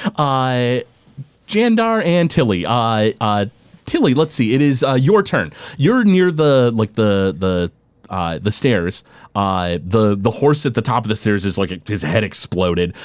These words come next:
Uh, Jandar is rushed around, and the, it looks like the, the front door is about to splinter in,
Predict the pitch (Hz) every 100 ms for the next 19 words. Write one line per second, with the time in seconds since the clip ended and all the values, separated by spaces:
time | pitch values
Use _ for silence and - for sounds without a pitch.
0 | - - 127 160 160 139 107 120 135 -
1 | 110 101 107 123 - 107 101 98 98 98
2 | 98 95 123 143 147 139 - 107 85 -
3 | 117 113 101 107 101 92 - 90 - -
4 | - 110 117 117 98 107 208